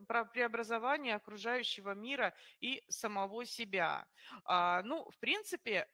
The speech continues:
а, это определение деятельности в целом, да, а всё-таки для труда признаком является,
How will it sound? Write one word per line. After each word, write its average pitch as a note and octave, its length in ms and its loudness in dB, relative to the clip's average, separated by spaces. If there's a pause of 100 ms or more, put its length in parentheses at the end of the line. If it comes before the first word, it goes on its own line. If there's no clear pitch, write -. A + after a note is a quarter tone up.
а, E3+ 520 0
это D4 360 4
определение A#3+ 680 -2
деятельности A3+ 840 -4
в - 80 -18
целом, G3+ 600 -4
да, A3+ 360 2 (320)
а G#3 260 8
всё-таки B3 520 -6
для A#3 200 -2
труда A#3 540 0
признаком C4 680 -4
является, A3+ 960 0